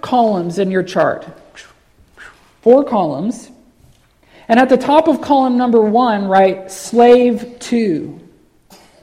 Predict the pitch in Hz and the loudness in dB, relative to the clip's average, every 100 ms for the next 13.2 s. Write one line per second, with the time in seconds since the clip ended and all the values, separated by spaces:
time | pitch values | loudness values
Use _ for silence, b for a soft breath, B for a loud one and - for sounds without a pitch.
0 | - - _ _ _ _ _ _ - - | -20 -20 _ _ _ _ _ _ -20 -2
1 | 240 247 254 - 226 175 131 135 - - | 2 4 2 -4 -4 -4 -4 -10 -20 -20
2 | _ _ _ _ _ _ _ _ _ _ | _ _ _ _ _ _ _ _ _ _
3 | _ - 202 208 202 190 185 185 180 180 | _ -6 -4 -2 -4 -4 -4 -2 -2 -2
4 | 151 - - _ _ _ _ _ _ 160 | -4 -6 -20 _ _ _ _ _ _ -10
5 | 170 170 160 156 - 185 180 180 165 156 | -10 -6 -6 -6 -4 -2 -2 -4 -6 -4
6 | 151 151 - _ _ _ _ _ _ _ | -6 -10 -20 _ _ _ _ _ _ _
7 | - 190 160 131 - - - 170 170 254 | -14 -10 -8 -10 -16 -20 -14 -4 0 2
8 | 254 254 277 - 156 202 - - 202 208 | 2 2 2 2 0 0 -4 -10 0 2
9 | 233 226 202 175 247 - - - 214 262 | 2 0 -2 0 -2 -6 -20 -6 -2 0
10 | 233 226 220 196 208 208 196 185 175 - | 0 0 2 2 2 -2 2 0 0 -4
11 | 294 285 214 208 294 302 - - _ _ | 0 2 2 0 -2 -4 -12 -20 _ _
12 | _ 170 196 202 185 196 156 170 151 127 | _ -6 -4 -4 -6 -10 -4 -2 -2 -4
13 | 131 | -12